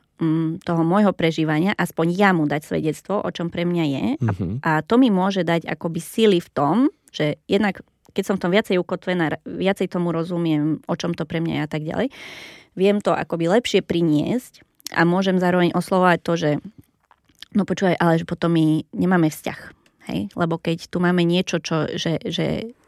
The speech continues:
Speaker 1: ja som v tomto vzťahu a toto prežívam a ti to prinášam, ale proste nemá to kde dopadnúť, tak vlastne nemáme vzťah, hej?
Speaker 2: Mhm.
Speaker 1: A, o, niekedy ten človek, aj ktorý to odmieta,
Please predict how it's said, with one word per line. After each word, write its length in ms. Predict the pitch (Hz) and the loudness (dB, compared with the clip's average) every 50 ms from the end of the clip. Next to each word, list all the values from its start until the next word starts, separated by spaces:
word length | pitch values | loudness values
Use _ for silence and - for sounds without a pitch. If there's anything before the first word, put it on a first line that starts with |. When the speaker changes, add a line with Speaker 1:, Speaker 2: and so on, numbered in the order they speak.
| _ _ | _ _
Speaker 1:
ja 80 | - 180 | -2 -2
som 160 | 175 - 180 160 | 0 0 -2 -4
v 80 | - | -2
tomto 220 | - - - - 151 | -4 -4 -2 -4 -4
vzťahu 320 | - - - 175 170 160 | -4 -2 -2 -2 0 -2
a 80 | - - | -2 -6
toto 300 | - - 170 - - 160 | -8 -10 -10 -10 -10 -10
prežívam 560 | - - 160 160 160 170 165 165 170 190 240 | -8 -6 -6 -4 -4 -4 -2 0 0 0 0
a 100 | 262 - | 0 0
ti 140 | - 190 180 | -2 -2 -4
to 80 | - - | -6 -8
prinášam, 640 | - - 170 165 160 156 160 - - 202 226 269 277 - | -8 -6 -4 -2 -2 -4 -4 -2 0 2 2 2 2 0
ale 160 | - 190 - | -2 -4 -4
proste 260 | 143 - 165 - - | -4 -6 -6 -6 -2
nemá 300 | 160 165 170 170 170 170 | 0 2 2 4 2 2
to 160 | 165 - 156 151 | 0 -2 -4 -2
kde 160 | 151 156 156 | -2 -2 -2
dopadnúť, 720 | 151 131 - - - 147 - - 196 254 330 - - - - - - - - - - - - _ | -2 -4 -6 -6 -6 -4 -2 2 4 4 2 2 0 -18 -20 -20 -20 -20 -20 -20 -20 -20 -20 _
tak 140 | - - - | -10 -8 -4
vlastne 640 | 156 165 160 160 - - 170 160 160 156 147 147 - | -2 0 -2 -2 0 0 2 2 2 2 0 -2 -2
nemáme 380 | - 180 185 185 170 165 160 160 | 0 2 4 4 4 4 2 0
vzťah, 300 | - - - 147 127 - - - - _ _ _ _ _ _ _ - | -4 -6 -6 -6 -6 -8 -10 -20 -20 _ _ _ _ _ _ _ 0
hej? 160 | 117 110 - 104 | 0 2 2 2
Speaker 2:
Mhm. 120 | 107 110 135 151 - - - - - - - - - - - _ - | 0 0 -2 -6 -8 -16 -20 -20 -20 -20 -20 -20 -20 -20 -20 _ -8
Speaker 1:
A, 400 | - - 160 156 160 160 - - - - - - _ | -2 0 0 2 2 0 0 -2 -4 -8 -14 -16 _
o, 140 | - - 160 165 160 165 165 165 165 165 - | -4 0 2 2 2 2 2 2 0 0 0
niekedy 580 | - 180 190 180 - 214 190 190 180 170 160 - - _ _ _ | 0 0 2 2 2 2 4 4 6 4 4 2 -4 _ _ _
ten 160 | - - 196 | 0 2 2
človek, 320 | 190 - 214 202 190 185 - | 2 4 2 2 2 2 2
aj 80 | 185 | -2
ktorý 240 | 175 - - 190 180 | 0 0 0 -2 -2
to 160 | 180 - 170 | 0 -2 0
odmieta, 320 | - 175 185 185 185 - | 0 2 2 2 0 0